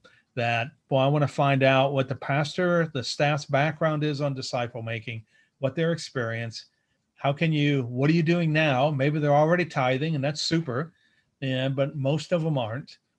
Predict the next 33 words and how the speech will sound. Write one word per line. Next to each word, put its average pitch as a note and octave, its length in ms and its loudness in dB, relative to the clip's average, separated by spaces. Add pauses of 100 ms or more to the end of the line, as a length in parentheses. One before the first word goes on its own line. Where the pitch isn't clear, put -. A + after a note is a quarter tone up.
(140)
And B2 160 -6
how C3 180 -2
can D3 140 -6
we C3 100 -2
begin A#2+ 260 -6
to A#2 60 -6
make A#2 200 -6
that A2 180 -6
a A2 40 -8
reality? A2 640 -10 (1400)
So - 140 0
that's C3+ 100 4
pretty G3+ 240 0
simple. B2+ 500 0
And C3 80 -4
that's, F3+ 260 -2 (360)
that's G3+ 220 0
what A#3+ 100 2
I've G#3+ 80 4
seen G3 340 2
is C#3+ 180 2
that C3+ 400 4 (360)
in C#3 120 0
building A3 500 2
a E3+ 40 2
culture, E3 540 0
we C#3 120 2
need C#3 160 2
to C3 60 0
model F3 500 2
before D#3 400 0
we C#3 120 0
plan. A#2+ 540 -8